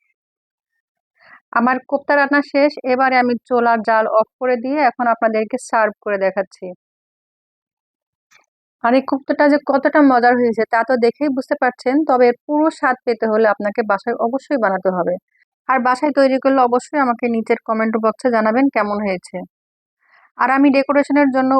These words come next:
উপরে দিয়ে দিচ্ছি সামান্য বেরেস্তা আর উপর থেকে দিয়ে দিচ্ছি কিছুটা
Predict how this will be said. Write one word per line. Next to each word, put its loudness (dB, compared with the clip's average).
উপরে 0
দিয়ে 4
দিচ্ছি -6
সামান্য 0
বেরেস্তা 0
আর 2
উপর -12
থেকে -4
দিয়ে 0
দিচ্ছি -8
কিছুটা -2